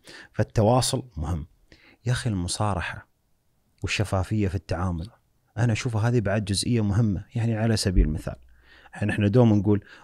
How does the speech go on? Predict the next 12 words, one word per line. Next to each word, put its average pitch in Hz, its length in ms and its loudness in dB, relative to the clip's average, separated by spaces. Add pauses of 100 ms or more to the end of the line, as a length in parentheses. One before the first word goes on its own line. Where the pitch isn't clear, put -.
(120)
"والحرمة 95 460 2
لازم 82 300 2
تتعدل 107 760 2
وتتزين 107 840 0
وتتزقرط 85 1400 -4
حق - 80 2
ال-، 95 320 -4
الريال 110 680 0
وتكشخله 117 720 -2
وتحط 110 440 -2
له 127 140 4
وغيره." 127 420 2